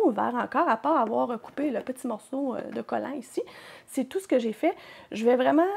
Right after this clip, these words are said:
la sortir de la boîte et faire son installation en direct avec vous, vraiment pour réconforter les débutants qui auraient reçu la vidéo de votre part et pour vraiment leur montrer comment ça peut être simple de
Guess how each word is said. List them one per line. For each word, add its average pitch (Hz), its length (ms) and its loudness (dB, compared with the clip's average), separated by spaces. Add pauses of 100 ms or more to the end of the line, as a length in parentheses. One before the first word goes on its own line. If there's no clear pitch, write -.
la 233 240 0
sortir 339 340 -4
de 330 60 2
la 254 100 4
boîte 262 380 0
et 247 80 -4
faire 320 380 2
son 247 220 -4
installation 247 680 -2
en 247 120 -2
direct 262 280 -4
avec 220 220 -2
vous, 247 160 -2
vraiment 254 280 0
pour 247 140 -4
réconforter 240 520 -4
les 262 140 2
débutants 214 420 -4 (140)
qui 311 160 6
auraient 320 280 6
reçu 277 320 2
la 285 140 6
vidéo 233 400 0
de 254 100 4
votre 214 240 2
part 302 480 0 (540)
et 269 160 4
pour 254 160 -2
vraiment 277 280 8
leur 269 200 6
montrer 240 340 4 (120)
comment 269 260 2
ça 269 160 0
peut 240 160 0
être 240 240 0
simple 254 500 -4 (100)
de 254 220 4